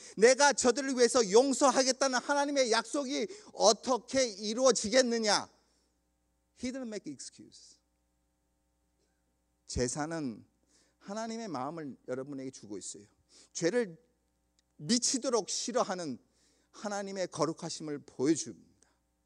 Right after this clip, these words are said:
그렇지만은 죄인을 미치도록, 죽도록 사랑하시는 하나님의 마음을 동시에 보여주십니다.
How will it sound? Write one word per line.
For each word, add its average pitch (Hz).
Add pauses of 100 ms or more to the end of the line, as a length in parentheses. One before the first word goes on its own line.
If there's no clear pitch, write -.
(440)
그렇지만은 240
죄인을 254 (360)
미치도록, 277 (360)
죽도록 294
사랑하시는 226 (280)
하나님의 240
마음을 214 (320)
동시에 233
보여주십니다. 151